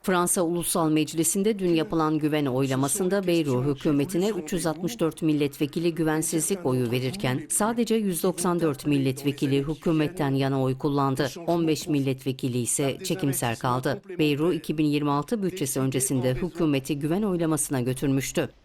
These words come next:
Başbakan Macron, Bayrou'nun istifasını kabul ederek yerine Savunma Bakanı Sébastien Lecornu'yu başbakan olarak atadı. Otuz dokuz yaşındaki Lecornu, Fransa tarihinin en genç savunma bakanı olarak biliniyor.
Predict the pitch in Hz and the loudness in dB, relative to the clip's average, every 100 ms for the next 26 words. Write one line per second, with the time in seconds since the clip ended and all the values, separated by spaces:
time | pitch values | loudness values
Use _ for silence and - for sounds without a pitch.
0 | _ - 220 - 262 262 240 165 143 147 | _ -2 -2 0 -2 0 0 0 0 -2
1 | 143 220 233 220 202 190 180 175 - 180 | 0 2 2 2 0 0 0 -2 -2 -2
2 | 170 160 156 156 143 147 151 226 233 135 | 0 -2 0 -2 -2 -2 -2 0 0 -2
3 | 104 131 180 170 175 165 - - 165 160 | -4 -2 0 0 0 0 -2 -2 0 0
4 | 139 117 127 131 135 131 - 196 190 - | 0 0 -2 -2 -2 0 -2 0 0 0
5 | 180 160 160 156 202 214 202 143 139 165 | 0 2 0 0 0 0 2 2 2 -2
6 | - 170 - 151 147 143 120 110 131 131 | -4 -6 -2 -2 0 0 0 -2 -4 -2
7 | 135 139 - _ _ - 156 160 - 143 | -2 -2 -4 _ _ -8 -2 -2 -2 -2
8 | 160 143 139 - 143 143 139 254 226 190 | -2 -2 -2 0 0 0 -2 -2 0 0
9 | 147 123 123 202 214 196 180 156 135 123 | 0 0 0 0 -2 -2 -2 -4 -2 0
10 | 120 135 131 113 - 156 220 254 190 185 | 0 0 0 -2 -4 -2 0 2 0 0
11 | 220 - 180 170 175 170 160 175 165 143 | -2 -2 -2 -2 0 0 -2 0 0 0
12 | 139 117 - 156 151 147 147 151 117 | 0 -2 -2 -2 2 2 4 2 0